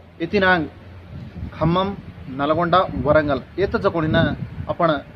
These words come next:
एक national party कांग्रेस को अपन गोर समाज रामुलु नायक सर है ना,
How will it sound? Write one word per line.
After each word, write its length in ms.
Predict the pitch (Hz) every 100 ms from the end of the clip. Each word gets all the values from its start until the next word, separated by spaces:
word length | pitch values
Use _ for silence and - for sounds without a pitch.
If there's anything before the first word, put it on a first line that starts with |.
| -
एक 120 | 143 151
national 460 | 139 151 165 185
party 280 | 165 160 160
कांग्रेस 440 | 156 147 156 156
को 200 | 143 160
अपन 360 | 151 147 139 131
गोर 160 | 147 160
समाज 340 | 160 139 135
रामुलु 400 | 139 - - 165
नायक 220 | 147 139
सर 180 | - 131
है 80 | 135
ना, 160 | 147